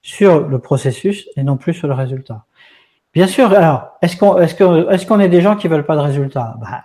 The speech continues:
non. Et c'est évident qu'on veut des résultats. On veut, on veut chanter, euh, on veut atteindre certaines notes, on veut chanter.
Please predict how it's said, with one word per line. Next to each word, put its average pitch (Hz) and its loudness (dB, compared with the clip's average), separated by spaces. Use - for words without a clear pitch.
non. 175 -4
Et 151 -6
c'est - -6
évident 147 0
qu'on 135 -2
veut 190 -2
des 175 0
résultats. 156 -4
On 147 -4
veut, 160 0
on 151 -2
veut 151 0
chanter, 151 0
euh, 117 -6
on 131 -4
veut 147 -2
atteindre 139 -2
certaines 123 -10
notes, 180 -2
on 139 -6
veut 127 -6
chanter. 175 -6